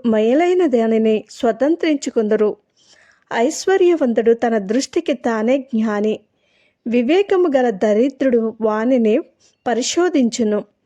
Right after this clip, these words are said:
నీతిమంతులకు జయము కలుగుట మహాఘనతకు కారణము. దుష్టులు గొప్పవారగనప్పుడు జనులు దాగియుందురు. అతిక్రమములను దాచిపెట్టువాడు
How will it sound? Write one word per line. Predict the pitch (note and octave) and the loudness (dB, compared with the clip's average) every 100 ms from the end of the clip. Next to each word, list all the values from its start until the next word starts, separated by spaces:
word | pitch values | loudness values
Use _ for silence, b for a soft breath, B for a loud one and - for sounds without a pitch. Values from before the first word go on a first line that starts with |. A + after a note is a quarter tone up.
| b b b - | b b b -2
నీతిమంతులకు | C4 D#4+ - G#4+ G4 D4+ C4+ A#3+ A#3 | 0 2 2 2 2 2 2 2 0
జయము | F#3 A3+ A3+ B3+ | -2 0 0 0
కలుగుట | D#4 D4 A#3+ A3 A3 | 0 0 0 0 -2
మహాఘనతకు | G#3+ A#3+ A#3 G3+ - C4 G#3+ G#3 G3+ C4+ C4 | -4 -4 -4 -4 -4 -4 -2 -4 -2 -2 -2
కారణము. | C4 B3+ G3+ G#3 A3+ A3 G#3 - b b b b b - | -2 -4 -4 -2 0 -2 -4 -8 b b b b b -6
దుష్టులు | G#3+ E4 - G4+ G4 | -2 -2 0 0 2
గొప్పవారగనప్పుడు | D#4+ B3+ G#3+ - C#4+ D#4+ D#4+ C#4+ B3 A3+ A3+ G#3 G3+ - _ _ _ G#3 | 2 0 -2 0 0 0 0 0 0 -2 0 0 0 -2 _ _ _ -6
జనులు | A3+ B3 B3 E4 | 0 2 2 0
దాగియుందురు. | C4 A#3 G#3 A3 C4 A3+ G#3+ G#3 - b b b b - | 0 -2 -2 0 2 2 2 0 -4 b b b b -8
అతిక్రమములను | A#3 E4+ F#4 - F4+ F#4 E4 D4 B3+ | -2 0 -2 0 0 2 4 4 2
దాచిపెట్టువాడు | A#3+ G#3+ G#3+ A3 C#4+ D4 C#4 B3+ A3+ G#3+ G#3+ A3+ | 0 -2 -4 -2 -2 -2 -2 0 0 0 2 0